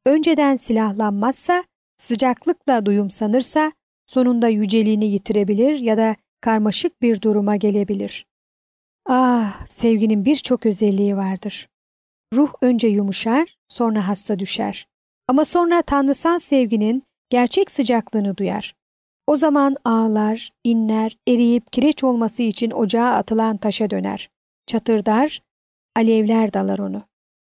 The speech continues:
Peki, iyi sevgi bu mudur? Ubertino başımı okşadı. Ona bakarken gözlerinin yaşlarla nemlendiğini gördüm.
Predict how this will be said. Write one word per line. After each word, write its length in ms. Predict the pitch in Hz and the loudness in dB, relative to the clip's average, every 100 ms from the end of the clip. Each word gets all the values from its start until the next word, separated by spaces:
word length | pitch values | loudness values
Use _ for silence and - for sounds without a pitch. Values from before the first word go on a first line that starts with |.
| _ _ _ _ _ - | _ _ _ _ _ -2
Peki, 360 | 285 - 302 220 _ _ _ _ | -2 0 -2 -2 _ _ _ _
iyi 220 | 226 269 | 0 2
sevgi 440 | 311 247 247 202 190 | 2 2 0 -2 -2
bu 80 | 262 | 0
mudur? 400 | 403 254 196 _ _ _ _ _ _ _ _ _ - | 0 -2 -4 _ _ _ _ _ _ _ _ _ -4
Ubertino 680 | 277 311 320 - 381 349 | 2 2 2 0 0 0
başımı 360 | 277 240 262 254 | 0 0 2 2
okşadı. 460 | 202 - 208 208 220 _ _ _ _ - | 0 -4 -6 -6 -10 _ _ _ _ 0
Ona 260 | 285 349 | 2 2
bakarken 600 | 320 - 269 233 233 233 | 0 0 0 0 0 0
gözlerinin 480 | 254 247 220 247 240 | 2 2 2 2 2
yaşlarla 600 | 247 233 226 - 294 285 | 2 2 0 0 2 2
nemlendiğini 720 | 254 233 226 226 220 220 214 | 2 2 2 0 0 0 -2
gördüm. 400 | 196 196 180 196 | -2 -2 -2 -6